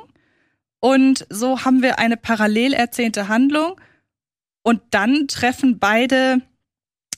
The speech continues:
äh, treffen beide, äh, Parteien aufeinander, weil sich alles, <clears throat> weil sich alles in einer wissenschaftlichen Forschungsstation so quasi zusammenläuft. Bio,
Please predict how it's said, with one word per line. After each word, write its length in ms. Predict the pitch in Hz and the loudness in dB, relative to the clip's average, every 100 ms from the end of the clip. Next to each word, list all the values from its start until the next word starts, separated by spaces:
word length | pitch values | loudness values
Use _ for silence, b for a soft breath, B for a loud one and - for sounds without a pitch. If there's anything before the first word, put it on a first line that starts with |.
| - | -4
äh, 240 | 214 208 | 0 0
treffen 420 | 208 - 220 226 202 | -2 -6 -2 -2 0
beide, 720 | 202 214 226 208 208 202 196 | 0 0 0 -2 0 -2 -4
äh, 120 | 214 | -8
Parteien 600 | - 208 - 208 226 262 | -6 -8 -4 -2 0 0
aufeinander, 800 | 196 - 185 185 202 262 294 339 B B B - | -2 -4 -2 0 0 0 0 -6 B B B -2
weil 180 | 220 | 0
sich 240 | 202 214 - | 0 -6 -4
alles, 400 | 220 285 320 - _ - | -2 -2 -4 -10 _ -6
<clears throat> 180 | - - | -4 -2
weil 320 | 254 185 202 | -2 -2 -4
sich 200 | 214 - | -6 -6
alles 260 | 240 294 285 | -2 -2 -4
in 100 | 226 | -6
einer 360 | - 196 190 | -4 -2 -2
wissenschaftlichen 760 | 196 - 254 - 226 - 208 190 | -4 -4 -4 -2 -4 -4 -8 -8
Forschungsstation 1700 | - 202 202 - 196 185 - - - _ - - 185 - 190 180 175 | -4 -2 -2 -4 -6 -8 -10 -16 -20 _ -12 -6 -6 -4 -6 -6 -6
so 100 | 170 | -8
quasi 360 | - 180 165 | -6 -6 -6
zusammenläuft. 680 | - - 170 180 180 170 160 | -12 -8 -6 -4 -2 -2 -4
Bio, 300 | - 185 202 | -2 -2 -2